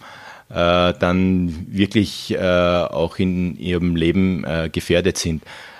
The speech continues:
Ein Mensch mit einem gesunden Immunsystem, dem wird der Influenza-Virus letztlich auch nicht umhauen,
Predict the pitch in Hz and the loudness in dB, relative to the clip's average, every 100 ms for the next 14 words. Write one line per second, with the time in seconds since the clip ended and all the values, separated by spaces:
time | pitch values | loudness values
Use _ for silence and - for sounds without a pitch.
0 | - - 92 90 110 - 107 95 87 95 | -20 -4 0 2 2 2 2 2 0 0
1 | 113 117 113 92 95 113 104 - 87 85 | 2 2 2 2 0 0 -2 0 0 -2
2 | 82 - - _ 90 90 101 98 95 95 | -6 -18 -20 _ -2 2 2 4 0 0
3 | - 92 87 92 98 92 92 90 87 - | 0 0 0 -2 -2 0 2 2 2 -2
4 | - - - _ - - - 90 - 92 | -2 -6 -10 _ -20 -20 -2 -2 0 -2
5 | - 85 - 87 - 90 85 73 73 76 | 0 -2 -2 -4 -4 -4 -4 -2 -2 -2
6 | 78 | -6